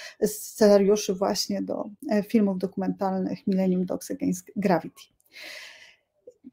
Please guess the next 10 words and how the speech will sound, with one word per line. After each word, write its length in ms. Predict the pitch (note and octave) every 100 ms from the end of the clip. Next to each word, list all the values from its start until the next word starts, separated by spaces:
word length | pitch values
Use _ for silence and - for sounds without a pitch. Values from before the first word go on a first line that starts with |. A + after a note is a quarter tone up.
| _ -
Przyznam, 340 | E4 D#4+ B3+
że 80 | A#3+
mam 180 | A#3 A3+
sporą 340 | - A#3+ A3+
tremę 400 | G#3+ G3 G#3 G#3 -
na 140 | A3
tym, 300 | G#3+ A3+ G#3 F#3+ C4 -
e, 340 | A3+ G3+ G3+ - - A3
webinarium. 800 | G#3+ G#3 G3+ F#3+ F#3+ G#3+ G3+ A3 -
Tak 320 | G#3+ G3 -